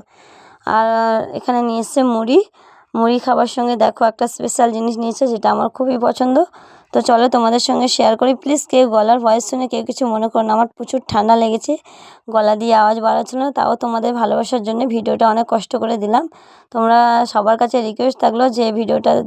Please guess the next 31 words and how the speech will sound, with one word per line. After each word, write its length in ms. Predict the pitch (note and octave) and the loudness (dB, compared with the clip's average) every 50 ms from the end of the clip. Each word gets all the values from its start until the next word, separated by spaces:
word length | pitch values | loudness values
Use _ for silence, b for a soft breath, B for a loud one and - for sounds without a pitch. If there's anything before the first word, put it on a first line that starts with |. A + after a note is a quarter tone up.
| - - | -6 -6
দেখো। 360 | G#3 G#3 G#3 - C4 C4 E4+ - b b b b b b b b b b - | -6 -6 -2 0 0 0 0 -2 b b b b b b b b b b -4
আহ, 360 | - A3 G#3+ G#3 G#3 G#3 - | 0 0 2 2 2 2 2
এই 80 | G#3 G#3 | 2 2
দেখো, 240 | G#3 G#3+ G#3 - A#3+ | 2 0 0 -4 -8
ফুরুলে 420 | - - A#3+ A3 A3+ A#3 A#3 A#3 | -4 0 2 4 4 4 4 4
নিয়ে 180 | A#3 A3+ A3+ A#3 | 2 2 0 -2
এসছে 340 | A3+ - - D#4 F4+ G4 F#4 _ _ _ _ - | -2 0 2 2 2 2 0 _ _ _ _ -4
তোমাদের 260 | A#3+ A3+ A3+ A3+ A3 | 0 2 2 2 2
দাদাভাই। 420 | G3+ G3+ G3 G3+ G#3 A#3 C4 D4+ D4 b b b b b b _ | 2 2 2 4 2 2 2 0 -2 b b b b b b _
আর 280 | - - G3+ G3+ G#3 - | 0 2 2 2 2 0
ওই 240 | C#3 D3 A#3 C4 A#3 | -2 -2 -2 0 2
দাদার 380 | G#3 A3+ - G#3+ A3+ A#3+ G#3+ | 2 2 2 2 0 0 -2
দোকানের 360 | G#3+ A3+ A3+ - A#3+ A#3 B3 | -4 -4 -4 -2 -2 -2 -4
ফুরুলেটা 400 | A#3+ - - A3+ A3 A3 G#3+ B3+ | -6 -6 -6 -6 -6 -4 -4 -4
ভীষণ 360 | A#3+ A#3+ A3+ - - C4+ C4+ C#4+ | -4 -4 -6 -4 -2 -2 -2 -2
স্বাদ 300 | C4+ - C4+ B3 A#3+ A#3 | -2 0 0 2 2 2
হয়, 180 | C4 B3+ B3+ C4 | 2 2 0 0
তো 260 | - A3 G#3+ G#3+ G#3+ | -2 -4 -4 -4 -4
সবসময় 580 | - - B3 A#3 G#3 - C#4+ C#4 C#4+ C#4+ D4 | -4 -4 -6 -6 -4 -6 -2 0 2 2 4
আনার 240 | C#4 A#3 A3 A3+ B3 | 4 2 2 2 0
চেষ্টা 320 | A#3 - B3 A#3 - - B3 | -2 -2 -6 -4 -2 0 2
করে। 200 | A3+ G#3+ G#3 A3+ | 2 2 0 0
তোমরা 240 | - A#3 A#3+ A#3 A3+ | -2 -2 0 0 0
দেখেছো, 420 | A3+ A3+ - C#4 - - C4+ C4 B B B B B B B B - | 0 -2 -2 -2 0 0 -2 -2 B B B B B B B B -2
আমার 140 | - B3 | -2 -2
ব্লগের 440 | B3 G#3+ A#3 A3+ A3+ A#3 A3+ B3 B3 A#3+ | 0 0 2 2 2 2 2 2 2 2
মধ্যে 280 | A#3+ A#3+ A3+ A#3 C4 | 0 -2 -2 -2 -4
সবসময় 580 | C4 - B3 A#3 G#3 - - C#4+ C4+ C4+ C#4 C#4+ | -2 -2 -2 -4 -4 -4 -4 -4 0 0 0 0
শেয়ার 340 | C#4 - C4+ A#3+ A#3+ A#3+ A3+ | 0 2 2 4 4 4 4
করি। 220 | A#3+ A3+ A3+ C#4 b b b b b b b b _ - | 2 0 -2 -4 b b b b b b b b _ -2
তো 80 | A#3 | 0